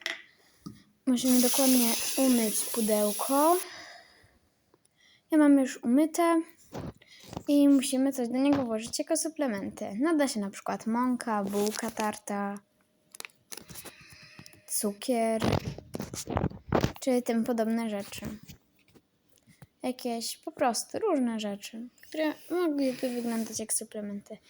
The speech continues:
Ja użyłam bułki tartej dzisiaj do tego suplementu. Etykietę do takiego suplementu możemy wydrukować,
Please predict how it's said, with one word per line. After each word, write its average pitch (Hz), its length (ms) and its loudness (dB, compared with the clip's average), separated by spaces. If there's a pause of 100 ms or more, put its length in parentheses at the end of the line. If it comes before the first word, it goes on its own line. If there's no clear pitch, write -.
(280)
Ja 330 100 4
użyłam 254 520 2
bułki 208 380 -6
tartej 214 460 -8
dzisiaj 240 400 -6
do 233 120 -6
tego 208 280 -8
suplementu. 233 960 -2 (2250)
Etykietę 277 960 0
do 247 220 2
takiego 240 340 -2
suplementu 254 720 -2
możemy 247 760 0 (1160)
wydrukować, 240 1400 0